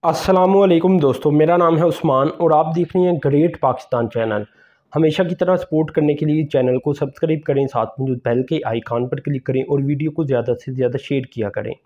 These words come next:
दो डेवलपमेंट है, पहली डेवलपमेंट की तरफ चलता हूँ, दोनों ही बड़ी डेवलपमेंट है। पहली डेवलपमेंट दोस्तों ये है कि नादरा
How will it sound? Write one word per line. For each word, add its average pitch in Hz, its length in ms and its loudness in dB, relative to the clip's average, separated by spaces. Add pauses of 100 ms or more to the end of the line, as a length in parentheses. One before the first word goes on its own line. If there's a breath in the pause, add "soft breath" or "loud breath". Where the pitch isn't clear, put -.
(600 soft breath)
दो 180 120 6
डेवलपमेंट 180 560 2
है, 175 60 2
पहली 156 340 2
डेवलपमेंट 127 440 0
की 139 100 -4
तरफ 123 280 -4
चलता 117 220 -2
हूँ, 147 100 0
दोनों 143 320 0
ही 147 60 -2
बड़ी 143 280 2
डेवलपमेंट 107 540 -2
है। 117 140 -2 (580 soft breath)
पहली 180 200 4
डेवलपमेंट 185 440 4
दोस्तों 170 300 2
ये 165 120 0
है 165 60 4
कि 175 160 2
नादरा 160 760 2